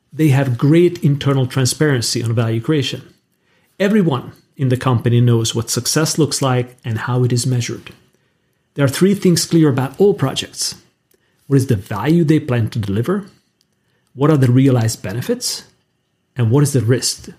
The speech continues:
to value? Some businesses even maintain a scorecard on their departments about the percentage of projects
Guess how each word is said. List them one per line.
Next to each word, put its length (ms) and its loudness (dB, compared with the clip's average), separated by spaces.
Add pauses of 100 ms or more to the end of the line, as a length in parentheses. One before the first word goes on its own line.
(140)
to 100 -2
value? 380 -2 (840)
Some 300 2
businesses 480 2
even 240 4
maintain 400 0
a 40 0
scorecard 800 -4 (240)
on 120 0
their 160 4
departments 560 0
about 320 0
the 40 -2
percentage 500 0
of 180 -2
projects 600 -4